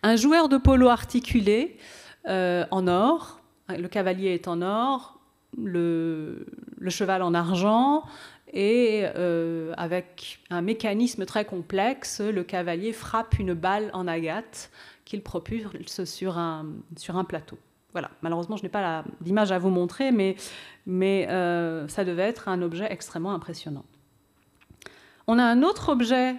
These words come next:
qui nous est décrit dans les textes, euh, qui devait être posé, euh, ou installé dans le temple de Tarte Soleiman dont je vous ai parlé tout à l'heure.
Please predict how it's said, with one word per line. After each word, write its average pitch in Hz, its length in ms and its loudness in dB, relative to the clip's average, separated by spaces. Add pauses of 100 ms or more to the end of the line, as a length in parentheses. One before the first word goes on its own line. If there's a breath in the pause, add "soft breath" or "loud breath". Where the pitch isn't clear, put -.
(100)
qui 220 140 -8
nous 196 180 -4
est 190 220 0
décrit 208 400 0
dans 233 100 4
les 180 140 2
textes, 233 680 0 (640 loud breath)
euh, 190 300 4
qui 247 400 4
devait 214 380 4
être 254 140 -6
posé, 240 800 2
euh, 185 400 2
ou 202 140 -2
installé 226 720 2
dans 202 320 2
le 190 160 -2
temple 247 680 -4 (100)
de 170 260 -10
Tarte - 340 -6
Soleiman 185 460 -2
dont 190 120 -2
je 160 100 -10
vous 175 80 -6
ai 175 60 -6
parlé 190 260 -4
tout 202 200 -16
à 180 120 -4
l'heure. 214 400 -6